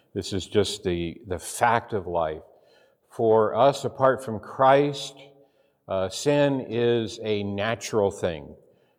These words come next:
It is what we do by nature. We, uh, fall away from the living God. And unless he were to intervene, we would be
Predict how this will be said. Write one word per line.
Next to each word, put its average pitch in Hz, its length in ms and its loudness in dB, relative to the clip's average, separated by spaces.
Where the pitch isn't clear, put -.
It 95 160 -4
is 95 220 -4
what 104 180 0
we 95 140 -6
do 127 320 0
by 104 240 2
nature. 120 800 -2
We, 92 520 -8
uh, 87 120 -10
fall 123 420 4
away 107 360 6
from 101 240 -4
the 90 80 -2
living 87 340 -4
God. 82 440 -4
And 95 200 -2
unless 107 520 2
he 127 160 -4
were 107 300 2
to 107 200 -10
intervene, 98 760 -6
we 92 160 -6
would 80 280 -12
be 82 340 -12